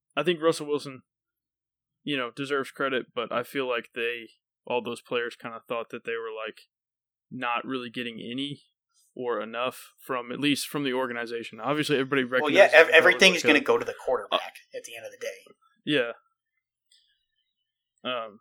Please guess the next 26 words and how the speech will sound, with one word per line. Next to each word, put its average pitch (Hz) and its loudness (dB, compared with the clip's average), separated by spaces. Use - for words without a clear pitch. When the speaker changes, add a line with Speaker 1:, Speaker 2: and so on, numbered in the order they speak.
Speaker 1:
but 127 -2
I 151 2
don't 135 2
know. - -8
Anyway, 110 -8
I 160 6
think, 175 8
I 156 6
think 156 2
Russ 127 0
could 135 0
potentially 120 -6
leave, 120 -8
and 127 -2
I 127 2
think 185 -2
could 156 -4
be 143 -4
kind 143 2
of 135 -2
crazy, 143 2
maybe 135 2
cool 135 -2
landing 135 -2
spot. 131 -2
Um, 117 -4